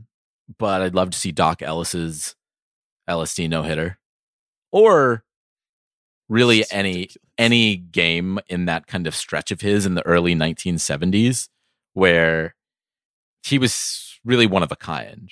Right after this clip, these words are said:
Speaker 1: right? I mean, and, you know, maybe this even harkens back to kind of your point that you made on this, on the last listener question, but I think it'd be fun to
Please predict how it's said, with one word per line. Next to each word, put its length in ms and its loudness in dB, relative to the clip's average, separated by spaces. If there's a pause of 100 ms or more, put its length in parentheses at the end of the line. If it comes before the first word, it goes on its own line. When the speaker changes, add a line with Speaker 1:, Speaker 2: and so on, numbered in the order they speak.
Speaker 1:
right? 280 2
I 80 2
mean, 240 2
and, 320 0 (100)
you 140 -4
know, 120 2
maybe 280 2
this 180 0
even 160 2
harkens 380 0
back 280 2
to 160 -2
kind 160 0
of 140 -4 (260)
your 680 4 (400)
point 360 -4
that 140 -12
you 100 -2
made 220 0
on 140 -2
this, 160 -6 (120)
on 120 -4
the 80 -4
last 340 2
listener 340 -2
question, 480 -4
but 120 -4
I 80 0
think 180 0
it'd 80 2
be 100 2
fun 400 0
to 300 0